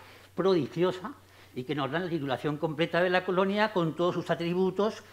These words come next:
y con todos sus agradecimientos a las gentes que han hecho posible este hecho. La ciudad desde entonces está en un progreso continuo, continuo, continuo y cada vez con más incentivos de tipo económico.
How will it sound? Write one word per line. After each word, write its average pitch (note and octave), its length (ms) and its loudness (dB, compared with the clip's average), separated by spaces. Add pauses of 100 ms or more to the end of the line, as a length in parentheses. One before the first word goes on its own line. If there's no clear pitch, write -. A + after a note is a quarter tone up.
(160)
y C#3+ 100 -4
con C#3+ 200 -2
todos D#3+ 160 -2
sus D#3+ 160 -4
agradecimientos D3+ 1000 -2 (320)
a - 260 -4 (180)
las C#3 180 -4
gentes D#3+ 500 -6 (200)
que C3 80 -4
han C3 80 -4
hecho C#3+ 180 -8
posible C#3+ 640 -8
este - 340 -8
hecho. - 180 -16 (2250)
La D3 160 2
ciudad F#3 280 4
desde G#3 160 4
entonces F#3+ 520 -2
está F3+ 280 0
en F#3+ 100 0
un F3 140 -4
progreso D#3+ 680 -4 (100)
continuo, C#3+ 800 0 (260)
continuo, E3+ 680 -2
continuo G3 580 0 (480)
y C#3 180 -2
cada F3+ 280 2
vez G3 240 2 (380)
con C#3+ 320 -4
más F#3 240 -6
incentivos D#3 480 -6
de D3+ 80 -6
tipo E3 200 -2
económico. C3 680 -4